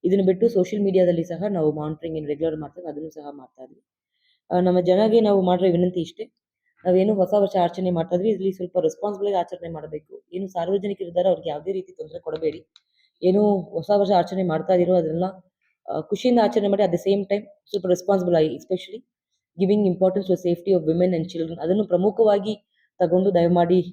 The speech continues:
ಆ, ಆಚರಣೆ ಮಾಡಿ ಅಂತ ನಮ್ಮಲ್ಲಿ ವಿನಂತಿ ಆಗ್ತದೆ. ಅದೇ ಸಮಯದಲ್ಲಿ ಏನು ಹೈವೇದಲ್ಲಿ ಒಂದು ಖುಷಿಯಿಂದ ಯಾರು ಬೇಗ ಹೋಗೋದು ಮತ್ತು ಡ್ರಂಕನ್ ಡ್ರೈವಿಂಗ್ ಮಾಡೋದನ್ನ ಸಹ ಅವಾಯ್ಡ್ ಮಾಡಿ. ಆಮ್, ಎಲ್ಲರಿಗೂ ಹೊಸ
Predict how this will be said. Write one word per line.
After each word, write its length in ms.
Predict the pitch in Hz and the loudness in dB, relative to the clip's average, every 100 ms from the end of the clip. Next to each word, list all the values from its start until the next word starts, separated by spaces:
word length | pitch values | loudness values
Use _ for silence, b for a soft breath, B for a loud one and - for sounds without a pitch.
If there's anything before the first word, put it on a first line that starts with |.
| 180 | -12
ಆ, 320 | 143 143 139 | -12 -12 -10
ಆಚರಣೆ 260 | 170 175 170 | -12 -10 -8
ಮಾಡಿ 200 | 160 156 | -6 -6
ಅಂತ 120 | 160 160 | -6 -10
ನಮ್ಮಲ್ಲಿ 240 | 156 151 | -10 -8
ವಿನಂತಿ 280 | 151 151 147 | -10 -10 -12
ಆಗ್ತದೆ. 360 | - 139 - _ _ _ _ _ - | -12 -16 -20 _ _ _ _ _ 0
ಅದೇ 180 | 175 226 | 4 4
ಸಮಯದಲ್ಲಿ 800 | 220 214 208 208 233 - _ _ _ 196 | 4 2 4 2 0 -4 _ _ _ -2
ಏನು 200 | 202 196 | 0 2
ಹೈವೇದಲ್ಲಿ 760 | 185 202 202 190 180 185 _ _ _ _ - | 4 6 6 4 0 -4 _ _ _ _ -4
ಒಂದು 360 | 180 175 175 | -2 0 -2
ಖುಷಿಯಿಂದ 420 | - 196 220 208 | -4 -4 -2 0
ಯಾರು 360 | 202 185 185 190 185 - 165 | 2 4 4 2 -2 -14 0
ಬೇಗ 200 | 180 196 | 2 4
ಹೋಗೋದು 680 | 196 190 180 175 - - _ _ _ | 4 4 2 0 -6 -14 _ _ _
ಮತ್ತು 580 | 170 165 175 165 160 _ _ _ _ - | -8 -4 -4 -4 -6 _ _ _ _ -4
ಡ್ರಂಕನ್ 720 | 170 185 185 226 214 196 185 | 0 2 2 0 0 -2 -2
ಡ್ರೈವಿಂಗ್ 460 | 170 180 185 180 180 | 2 2 2 -2 -4
ಮಾಡೋದನ್ನ 300 | 170 170 180 | -2 0 0
ಸಹ 180 | 175 170 170 | -2 -4 0
ಅವಾಯ್ಡ್ 340 | 160 180 185 | 2 2 2
ಮಾಡಿ. 240 | 170 151 - _ _ _ _ - | -6 -12 -14 _ _ _ _ 0
ಆಮ್, 460 | 170 170 170 - 180 | 2 2 0 -6 0
ಎಲ್ಲರಿಗೂ 340 | 185 202 208 | 0 2 0
ಹೊಸ 160 | 190 | 2